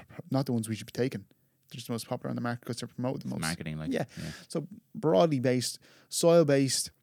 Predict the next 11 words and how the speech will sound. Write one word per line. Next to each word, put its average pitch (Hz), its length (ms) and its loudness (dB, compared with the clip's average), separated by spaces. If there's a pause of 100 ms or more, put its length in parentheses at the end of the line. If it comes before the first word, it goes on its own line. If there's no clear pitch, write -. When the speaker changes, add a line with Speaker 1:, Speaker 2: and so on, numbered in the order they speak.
(340)
Speaker 1:
probiotics 123 460 2
are 120 60 -2
quite 117 280 -2
good. 139 260 4 (960)
Um, 127 360 -10
then 117 280 -2
Megaspore, 127 600 2
which 117 200 -2
would 117 100 -4
be, 117 240 -2
uh, 110 380 -6